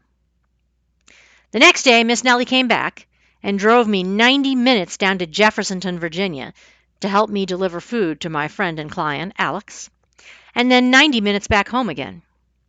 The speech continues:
That was a few days ago. Meanwhile, another friend came over to help me do laundry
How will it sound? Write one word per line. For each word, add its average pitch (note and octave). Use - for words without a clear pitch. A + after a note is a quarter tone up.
That C4+
was B3
a A3+
few B3
days G3+
ago. E3+
Meanwhile, G3+
another G3+
friend F#3+
came F#3
over F3+
to F#3+
help F#3
me F3+
do F3+
laundry A#3